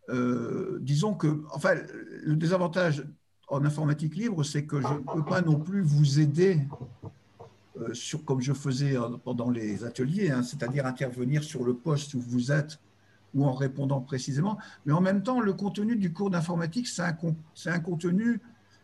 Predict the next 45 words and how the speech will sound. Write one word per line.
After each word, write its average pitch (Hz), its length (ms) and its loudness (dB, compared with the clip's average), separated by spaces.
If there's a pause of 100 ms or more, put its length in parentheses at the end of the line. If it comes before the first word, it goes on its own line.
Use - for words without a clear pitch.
actuellement 151 400 4
ce 151 80 0
que 143 100 -2
je 131 140 0
fais, 175 160 0
donc 151 220 0
la 131 60 -4
construction 139 420 -4
de 131 100 0
sites 135 280 -4
web, 214 200 -2 (580)
c'est - 200 -4
co-, - 200 -8
c'est 180 180 -2
un 180 80 2
contenu 190 540 2
qui 180 100 0
est 156 40 6
beaucoup 160 260 2
plus 190 200 -2
textuel 202 800 0
que 170 100 -2
les 160 100 2
mathématiques, 151 760 0
hein. 160 60 -2 (280)
Moi, 190 140 2
quand 196 120 0
je 170 100 -2
regarde, 202 280 0
par 170 100 0
exemple, 160 140 0
les 156 40 4
vidéos 151 380 4
de 147 120 4
philo, 143 380 2
puisque 147 300 -2
je 117 100 -4
les 117 100 -2
regarde, 120 400 -2
on 117 100 -4
en 107 40 -8
parlait 113 240 -8
tout 123 200 -10
à 131 80 0
l'heure, 123 200 0